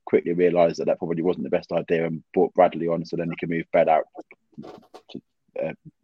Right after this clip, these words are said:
so he can move Ben outside. But yeah, I mean, he, again, he's, he's someone that's flexible and, and,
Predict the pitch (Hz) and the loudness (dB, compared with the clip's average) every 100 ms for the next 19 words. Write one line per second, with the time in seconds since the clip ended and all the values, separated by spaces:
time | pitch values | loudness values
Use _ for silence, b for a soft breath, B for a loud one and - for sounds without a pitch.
0 | - - _ 92 85 87 85 85 - 82 | -18 -18 _ -4 -4 -4 -4 -2 -2 -2
1 | 80 - 92 80 76 - 73 - _ b | -2 -4 -2 -2 -2 -8 -6 -6 _ b
2 | b b b _ 85 80 - 82 80 73 | b b b _ 0 0 0 -4 -4 -6
3 | - _ - 76 64 - - 92 82 76 | -16 _ -10 -8 -8 -10 -2 0 0 -4
4 | 76 78 82 80 78 - 76 - 76 78 | -8 -6 -4 -4 -6 -4 -4 -4 -8 -8
5 | 78 73 73 76 | -8 -10 -10 -12